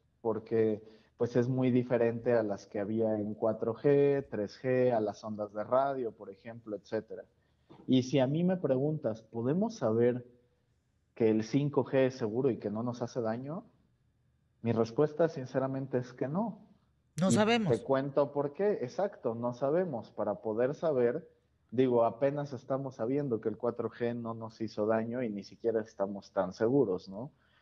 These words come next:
Speaker 1: Eso no ha impedido que tengamos que seguir haciendo las cosas que hacemos para, eh, tener progreso tecnológico.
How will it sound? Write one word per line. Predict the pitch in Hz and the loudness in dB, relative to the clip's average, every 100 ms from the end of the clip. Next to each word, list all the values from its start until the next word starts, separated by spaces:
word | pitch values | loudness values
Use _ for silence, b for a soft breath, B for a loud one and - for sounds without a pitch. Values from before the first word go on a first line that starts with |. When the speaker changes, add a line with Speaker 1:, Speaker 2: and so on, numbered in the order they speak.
| b b b | b b b
Speaker 1:
Eso | 123 123 156 | -2 0 -2
no | 143 135 135 | 0 2 4
ha | 127 117 | 4 2
impedido | 123 131 123 113 110 120 - - - | -2 0 0 0 0 0 -2 -14 -8
que | 107 | -8
tengamos | 110 107 113 120 - | -6 -2 -2 -4 -8
que | 120 | -6
seguir | 117 117 | 0 0
haciendo | 120 120 113 117 | 0 -2 -2 -2
las | 101 - | -4 -6
cosas | 107 110 - | -8 -8 -10
que | 101 | -10
hacemos | - 104 107 110 - | -2 -2 0 -4 -4
para, | 95 95 92 - - _ _ _ _ - | -4 0 0 0 -6 _ _ _ _ -4
eh, | 90 92 - - | 0 0 -2 0
tener | 107 117 120 | 2 2 2
progreso | 123 110 110 113 110 110 | -2 -2 -2 -2 -2 -2
tecnológico. | 120 135 139 165 165 104 - 95 | -2 0 2 2 0 -10 -10 -14